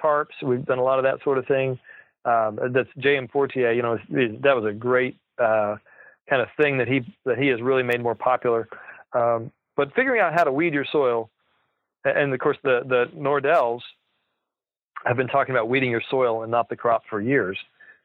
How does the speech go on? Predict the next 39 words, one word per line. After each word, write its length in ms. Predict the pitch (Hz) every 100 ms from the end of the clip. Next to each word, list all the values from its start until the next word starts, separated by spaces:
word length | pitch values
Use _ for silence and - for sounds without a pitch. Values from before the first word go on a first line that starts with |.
| _ _
But 100 | 131
that 140 | 214 196
is 60 | 180
such 100 | 160
a, 100 | 123 -
that's 180 | 135 127
a, 80 | 123
such 120 | 143
a 40 |
key 220 | 117 165 139
concept. 480 | 135 135 123 113
And 140 | 131 127
with 120 | 123
carrots, 360 | - 165 113 - _ - -
there's 120 | 127
such 120 | 175 135
a 60 |
big 300 | 123 135 131
payoff. 400 | 131 127 82 - - _ _ _ _ _
You 60 | 123
know, 220 | 117 110 -
y-, 120 | 139
nobody 340 | 156 175 147
likes 260 | 131 113 -
weeding 260 | 123 110 107
carrots. 240 | 110 101
They're 140 | 123 -
horrible 280 | 139 113 101
to 80 |
weed. 280 | 95 95 98 - - - _ _
But 300 | 127 113 110
you, 260 | 123 117 107
uh, 100 | 107
you 180 | 131
get 160 | 151 165
'em 80 | 135
out 240 | 131 123
there, 320 | 131 117 117 107
uh, 300 | 101 95